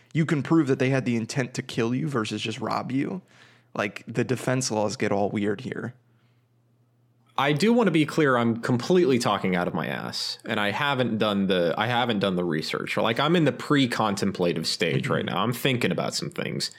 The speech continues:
Speaker 2: and I'm making some minor decisions, but I need to do a lot of research. And so that will play into the whole birdshot, buckshot for you there, Elmer.
Speaker 3: Okay.
Speaker 2: Uh,
Speaker 3: I'm just
Speaker 2: because
Speaker 3: looking
Speaker 2: I
Speaker 3: out
Speaker 2: don't
Speaker 3: for
Speaker 2: know
Speaker 3: you.
Speaker 2: what the fucking laws are.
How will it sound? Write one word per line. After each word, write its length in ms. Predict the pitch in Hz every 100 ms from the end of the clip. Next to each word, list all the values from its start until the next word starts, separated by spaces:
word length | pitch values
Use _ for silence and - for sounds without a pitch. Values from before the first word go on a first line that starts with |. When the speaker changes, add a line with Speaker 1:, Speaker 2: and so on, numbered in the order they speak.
| -
Speaker 2:
and 120 | 113
I'm 80 | 120
making 280 | 135 135
some 160 | 123 120
minor 400 | 110 113 113 107
decisions, 680 | 95 90 80 80 69 73 - - - - - _
but 100 | - 127
I 60 |
need 200 | 160 170
to 80 | 135
do 180 | 127 117
a 20 |
lot 220 | 101 85
of 80 | 73
research. 560 | 65 - 50 50 - - _ _ _ _ _ _ _ - -
And 120 | 113
so 120 | 127
that 200 | 117 120
will 200 | 113 113
play 260 | 107 113 98
into 160 | 95 90
the 80 |
whole 160 | 95 95 82
birdshot, 480 | 90 87 85 80
buckshot 440 | - 69 - 58 -
for 180 | - 73
you 180 | - - -
there, 160 | - -
Elmer. 400 | - - - - - -
Speaker 3:
Okay. 200 | 170 131
Speaker 2:
Uh, 40 | 123 - - -
Speaker 3:
I'm 160 | - 202
just 100 | 208
Speaker 2:
because 160 | 240 208
Speaker 3:
looking 80 |
Speaker 2:
I 20 | 220
Speaker 3:
out 40 |
Speaker 2:
don't 100 | 220
Speaker 3:
for 60 | 240
Speaker 2:
know 60 | 127
Speaker 3:
you. 40 |
Speaker 2:
what 140 | 104 107
the 60 |
fucking 280 | 104 107 104
laws 300 | 85 69 -
are. 240 | - -